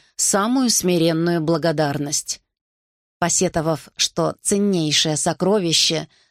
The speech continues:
слово «Господне» теперь обсуждают, приправляют рифмами и распевают в каждой таверне, он призвал своих подданных: «Будьте милосердны друг к другу,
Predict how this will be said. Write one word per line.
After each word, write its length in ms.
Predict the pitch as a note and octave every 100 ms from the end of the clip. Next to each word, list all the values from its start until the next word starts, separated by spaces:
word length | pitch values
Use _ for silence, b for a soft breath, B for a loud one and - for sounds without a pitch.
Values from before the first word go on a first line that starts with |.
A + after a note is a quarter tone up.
| -
слово 440 | - G3 G#3 F3
«Господне» 800 | E3+ D#3+ - G3+ G3+ F#3 F3+ -
теперь 320 | - F#3 G3 F#3
обсуждают, 920 | - - E3+ D#3 F3 G#3+ G#3+ D#3+ - b b _
приправляют 680 | F#3 F3 F3+ F3 G#3 F#3 F3
рифмами 680 | E3+ G#3+ - E3+ D3+ D3 b b b
и 100 | F#3+
распевают 640 | F#3+ - F#3+ F#3 G#3 E3+
в 140 | - -
каждой 380 | G3+ F#3 E3 D#3
таверне, 640 | E3+ D#3+ A3 A3+ G#3 F#3+ b b b _
он 180 | C4 B3
призвал 420 | A3 F#3 F3+ G3
своих 400 | F#3 F3 F3 F3
подданных: 760 | - F3 E3+ D#3+ D#3 D3+ - - _ _ _ _ -
«Будьте 520 | D#3 D#3+ E3 - F3+
милосердны 680 | F3 F3 F3+ - B3 G#3+ D#3
друг 240 | D3 D3+
к 20 | D#3
другу, 420 | E3 D3 D#3